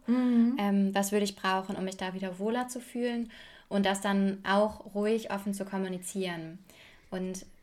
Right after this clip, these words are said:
Speaker 2: dann, ähm, ja, gespannt zu sein, wie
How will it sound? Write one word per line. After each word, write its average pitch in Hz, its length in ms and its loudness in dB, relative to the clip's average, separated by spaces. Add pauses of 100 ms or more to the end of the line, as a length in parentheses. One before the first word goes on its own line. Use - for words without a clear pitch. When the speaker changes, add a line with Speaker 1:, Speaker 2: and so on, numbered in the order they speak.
(260)
Speaker 2:
dann, 196 480 0
ähm, 190 460 -6
ja, 185 200 0 (140)
gespannt 196 480 -2
zu 214 100 -6
sein, 208 440 -2 (200)
wie 214 360 0